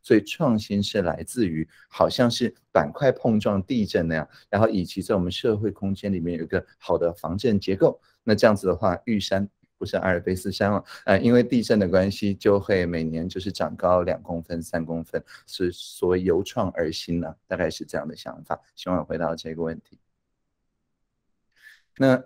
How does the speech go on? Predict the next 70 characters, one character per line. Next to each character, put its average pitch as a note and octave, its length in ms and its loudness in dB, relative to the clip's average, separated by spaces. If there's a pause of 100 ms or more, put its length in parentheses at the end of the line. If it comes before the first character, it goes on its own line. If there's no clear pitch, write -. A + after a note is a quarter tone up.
有 B2 360 8
五 A#2+ 60 4
位 F#3 140 6
朋 D3 140 0
友 A2+ 140 4
问 B2 180 2
说 A2 340 -2 (220)
，“您 B2+ 180 0
认 F3 160 2
为 A#2 160 4
大 C#3 240 0
学 G#2+ 220 -4
生 G#2+ 260 -4
应 B2 120 0
该 B2+ 80 2
要 B2 160 2
充 C#3 280 -4
实 G#2+ 200 -6
怎 F2 180 -10
么 G2 60 -4
样 G#2 100 -4
子 G2 120 -6
的 G2 60 0
能 F#2 220 0
力， D#3+ 180 -2 (280)
以 G2 100 -2
及 G2+ 180 -4
怎 G2 140 -4
么 F#2 80 0
样 G2+ 160 -2
子 F#2 140 -10
的 F2+ 120 -6
态 G2 320 -6
度 F2+ 260 -4
哦， - 100 -14 (260)
才 - 140 4
能 C#3 100 4
够 C#3+ 140 6
适 C#3+ 340 -2
应 A2+ 180 0
哦， E2+ 160 -6
目 B2 140 0
前 F#2+ 340 -2 (220)
以 G2 260 -4
五 E2+ 200 -2
六 D#3+ 200 2
年 G2 240 2
级 F#2+ 220 -6
为 F2+ 280 -2
主 D#2+ 260 -10
的 - 120 -6
这 - 140 -6
种 F2 320 -6
职 F#2+ 240 -4
场 F#2 240 -8
的 E2 100 -8
环 D#2 320 -10
境？” E2 240 -8 (120)
非 - 100 -6
常 G2 140 -4
好 - 160 -6
的 - 100 -12
问 F2+ 180 -2
题。 - 160 -18 (1000)
我 B2+ 80 0
觉 D3+ 140 4
得 E3+ 200 6
在 D3 440 -2
大 C#3+ 240 -4
学 D2+ 360 -10